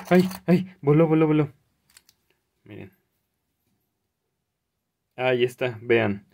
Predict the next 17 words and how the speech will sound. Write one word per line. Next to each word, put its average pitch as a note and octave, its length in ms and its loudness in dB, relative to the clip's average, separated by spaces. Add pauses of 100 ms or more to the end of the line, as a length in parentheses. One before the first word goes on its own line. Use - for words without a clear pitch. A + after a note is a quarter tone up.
(500)
Las B2 280 0
letras, E3+ 760 4
el C3 240 2
número, F3 520 4
la C3 120 4
denominación, A#2+ 1040 0
la A2+ 160 2
ceca, D#3 520 0
el C3+ 140 0
año. C#3+ 300 0 (500)
Eso D#3+ 380 4
es D3 240 2
a C#3+ 60 2
lo C3 160 0
que C#3 120 -6
me C3+ 120 0
refiero. D3+ 520 0